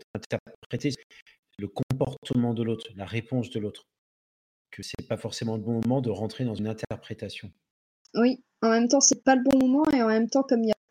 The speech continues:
Speaker 2: pas forcément, euh, beaucoup de distractions, euh, autres, ça peut un peu, ouais.
Speaker 1: Alors, mesdames et messieurs, si votre partenaire, euh, à la maison ou à distance n'est pas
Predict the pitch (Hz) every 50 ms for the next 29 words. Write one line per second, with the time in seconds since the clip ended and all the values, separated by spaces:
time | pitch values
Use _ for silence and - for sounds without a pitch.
0 | _ _ - - 262 - 247 254 - - 262 247 254 262 269 262 254 233 226 233
1 | 240 - _ _ _ _ _ _ _ _ _ _ _ - 220 226 269 277 269 -
2 | - 302 277 233 262 247 220 208 220 262 269 - - - 254 247 247 - - -
3 | - 269 269 262 262 262 262 262 262 262 262 262 _ _ _ _ _ _ _ _
4 | _ - 214 214 214 214 214 214 214 208 - - _ _ - 262 294 302 - -
5 | 247 - - - - 220 202 - 269 262 247 240 - - _ _ _ _ _ _
6 | _ _ _ _ - - - - - - _ _ _ _ _ _ - - - -
7 | _ _ _ _ - 107 104 - - - - - - _ - - - - - 110
8 | 117 - 131 - 127 120 - 107 104 90 - - - - - - 104 113 - -
9 | - - 143 160 170 160 - - - - - - - - - - 120 123 123 -
10 | - 135 139 143 135 139 - - 127 127 127 127 127 123 113 95 - - _ _
11 | _ _ - - 87 90 - - 92 - 92 90 92 - - 110 117 127 127 131
12 | 127 123 123 123 - - - - 185 170 - 139 147 127 123 - - - - -
13 | - - - 95 90 -